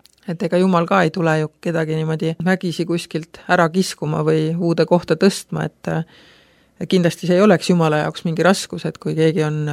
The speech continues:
surnud, tema elutee on käidud, see hing on Jumala juurde taevakoju jõudnud,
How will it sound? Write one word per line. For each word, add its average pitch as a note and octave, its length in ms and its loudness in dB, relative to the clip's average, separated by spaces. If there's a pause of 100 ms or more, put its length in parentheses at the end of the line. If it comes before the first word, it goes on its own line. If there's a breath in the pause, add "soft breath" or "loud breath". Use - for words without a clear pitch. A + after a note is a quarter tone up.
(100)
surnud, F#3+ 600 2 (140)
tema D3+ 340 -2 (1160 soft breath)
elutee F3 400 6
on E3 140 2
käidud, F#3+ 480 4 (640 loud breath)
see F3 200 2
hing E3+ 280 -2
on E3 80 0
Jumala D#3+ 420 4 (260 loud breath)
juurde D#3+ 500 -2 (180)
taevakoju F#3+ 560 4
jõudnud, E3+ 480 0